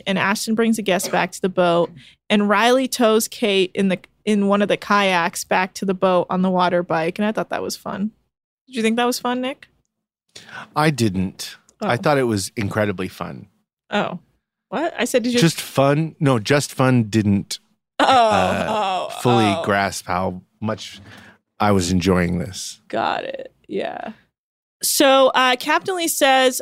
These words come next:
Speaker 1: "Sea urchin injuries are actually very common, but the way to, like, deal with them is you have to dissolve their little barbs if they get stuck in you in vinegar." So they bring a tub of vinegar for the woman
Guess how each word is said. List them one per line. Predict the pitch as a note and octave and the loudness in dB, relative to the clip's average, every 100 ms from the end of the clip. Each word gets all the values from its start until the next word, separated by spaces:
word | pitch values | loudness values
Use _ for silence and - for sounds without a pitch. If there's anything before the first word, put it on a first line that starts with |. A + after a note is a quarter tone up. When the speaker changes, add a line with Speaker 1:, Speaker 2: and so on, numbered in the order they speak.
| - | -8
Speaker 1:
"Sea | - D4 D#4+ | -4 0 2
urchin | D#4+ D#4 D4 B3+ | 2 0 0 0
injuries | B3+ C4 B3+ A3+ | 0 0 0 2
are | G#3+ | 2
actually | A3 B3 - A#3+ | 2 0 -2 0
very | G#3+ A3+ A3+ | 2 2 2
common, | - A3+ G#3+ G#3 F3 - G3 | 0 0 2 2 -2 -6 -2
but | A3 G#3+ | -2 0
the | A3+ | 2
way | A#3 A#3+ B3 | 4 4 2
to, | A#3 B3+ | 0 0
like, | G#3+ G3 F#3+ | 2 0 0
deal | A3+ A#3 | 2 4
with | A3+ | 2
them | G3+ F#3+ | 0 -2
is | G3 | 0
you | G#3+ | 0
have | A3 G#3 | 0 -2
to | - | -6
dissolve | G3+ G3 F#3+ F#3+ G#3 G#3+ | -4 0 2 4 2 2
their | G3+ | 0
little | G3 G3 | 2 0
barbs | F#3+ G3 F#3+ F#3+ F#3 F#3 | 0 2 2 0 -2 -10
if | - | -4
they | F#3 | -2
get | F3+ | -2
stuck | - - F#3+ G#3 | -4 -4 -2 0
in | F#3 | -2
you | F3 E3 | -2 -2
in | F3 F3+ | -2 -2
vinegar." | G3 F#3+ F3+ - | -2 -2 -4 -6
So | F#3+ F#3+ | -8 -6
they | G#3+ | -2
bring | G3+ F#3+ | 0 0
a | |
tub | F#3 - C4 | -2 0 2
of | D4 | 2
vinegar | B3 B3+ A#3+ A3+ | 0 0 2 0
for | A#3 A3 | 0 -2
the | G3+ | -2
woman | G3+ G#3 G#3+ G#3 A#3 | -2 0 0 0 -2